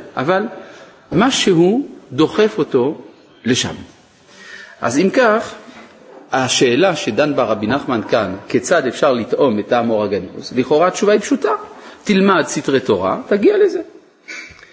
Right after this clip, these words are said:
אלא מה? דע עקא, שאי אפשר ללמוד סתרי תורה סתם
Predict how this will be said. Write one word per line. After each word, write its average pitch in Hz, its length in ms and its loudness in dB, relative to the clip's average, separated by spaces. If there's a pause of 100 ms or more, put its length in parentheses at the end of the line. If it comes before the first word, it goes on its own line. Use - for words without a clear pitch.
(280)
אלא 113 180 2
מה? 233 320 2 (840)
דע 202 240 2
עקא, 151 260 -2 (880)
שאי 196 400 0
אפשר 185 240 0
ללמוד 131 300 0
סתרי 107 260 -6
תורה 104 360 0 (240)
סתם 135 420 -2